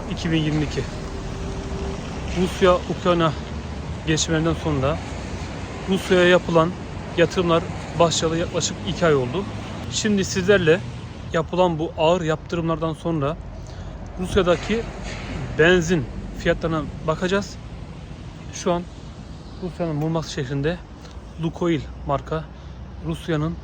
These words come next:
dünyaca ünlü benzin istasyonundayız. Sizlere burada yerel para birimiyle ruble karşılığını ve dolar karşılığını sizlere söyleyeceğim.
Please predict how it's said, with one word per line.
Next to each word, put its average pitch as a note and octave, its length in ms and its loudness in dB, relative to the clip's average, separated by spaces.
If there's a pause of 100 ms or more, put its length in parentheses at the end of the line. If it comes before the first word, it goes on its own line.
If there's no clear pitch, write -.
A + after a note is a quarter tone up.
(800)
dünyaca D#3 500 0 (480)
ünlü D3 320 -2 (500)
benzin D3 340 0
istasyonundayız. C#3 680 -6 (460)
Sizlere E3+ 480 2 (240)
burada D#3 220 2
yerel D#3 280 4 (160)
para D#3 200 -2
birimiyle D3 440 -2 (560)
ruble D#3+ 200 -2
karşılığını D3 560 -2
ve C#3+ 180 0
dolar D3+ 260 0
karşılığını D#3 340 -6
sizlere D3 260 -2
söyleyeceğim. A#2+ 480 -4